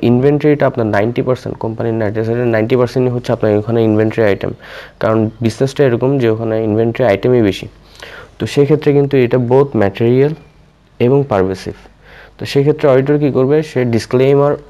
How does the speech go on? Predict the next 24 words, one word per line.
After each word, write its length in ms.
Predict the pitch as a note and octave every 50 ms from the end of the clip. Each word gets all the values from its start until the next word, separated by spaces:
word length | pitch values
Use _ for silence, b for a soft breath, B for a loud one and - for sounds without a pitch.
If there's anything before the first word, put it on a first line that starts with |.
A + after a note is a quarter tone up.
| - - C3+
of 320 | C#3+ C#3 - - - G2+
opinion 380 | - - G#2 G2+ G2 G2 G2 F#2+
দিবে। 180 | G2 - - - G#2 - B B B B B B B B -
তো 60 | - -
এখানে 400 | B2 C3 F3+ F#3 F3+ E3+ C#3 A#2+ - -
যদিও 340 | C3+ C3 C3 C3 D3 D#3+
আমরা 220 | E3 D3 C3+ C3+ C#3+
এটাকে 220 | C#3+ C#3+ C#3 C#3
opinion 400 | D3 C3+ C#3 C#3 C3+ C#3+ D3 D3
বলতেছি, 380 | C#3 C3 A#2+ - B2 - - C#3+
basically 420 | - A#2+ A2 B2+ A#2+ C3 C3 C3
এটা 180 | C3 B2+ - C3
কোনো 240 | B2 - A#2+ B2 B2
opinion 380 | A#2 - - C3+ C3+ C#3+ D3
না। 140 | D#3 E3 -
এখানে 520 | F#3+ F#3+ - - B2 A#2 C3+ C3+ C3+ C#3+
auditor 420 | - - A2+ A2+ B2 B2 - C#3 D3
সরাসরি 480 | C#3 - - B2+ C3 C3 - C#3+ C3 B2 B2+
বলে 140 | A#2+ A2+ G#2+
দিবে 200 | G#2+ A2 A2+ A#2+
যে 200 | C3 C3+ C3+ F#3 F3+ B B B B B B B B
সে 200 | _ - - C3+
যেহেতু 580 | C3+ B2 B2+ B2+ C3 C#3+ C#3 - F3 F3 - - - -
কোনো 320 | - A#2+ B2 B2 C3 B2